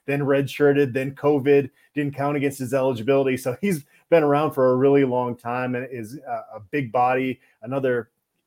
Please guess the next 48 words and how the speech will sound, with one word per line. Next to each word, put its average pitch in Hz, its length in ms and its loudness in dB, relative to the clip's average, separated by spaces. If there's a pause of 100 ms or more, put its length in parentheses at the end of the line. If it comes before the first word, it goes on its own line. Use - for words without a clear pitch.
all-bus 131 680 -2 (260)
type 127 260 -6
guy 120 420 -2
that, 120 340 -4
that 131 160 -12
is 123 240 -10
played 143 260 0
a 139 40 2
lot 135 180 0
of - 100 -12
football 143 380 2
now 120 180 -4
for - 140 -16
Colorado. 110 720 -4
And 107 120 -12
so 113 240 -6 (300)
they've 131 160 -2
had 139 200 0
some, 135 200 -6 (200)
uh, 123 260 -10 (380)
backup 139 360 -2
defensive 135 440 -4
linemen 127 440 -4
kinda 120 220 -8
take 123 240 -8
a 110 60 -8
step - 400 -8
up. 123 260 -4
Justin 120 380 -6
Jackson, 117 600 -6 (360)
who 127 80 -6
came 127 240 -4
in 113 100 -6
from 113 140 -8
the 110 60 -6
juco 117 380 -4
ranks 113 240 -8
a - 40 -20
couple 117 280 -8
years 110 280 -8
ago. 107 280 -4
So, 107 360 -2 (360)
uh, 113 320 -4
and 139 140 -2
then 170 100 2
on 170 120 2
the 147 160 2
edge, 147 500 -2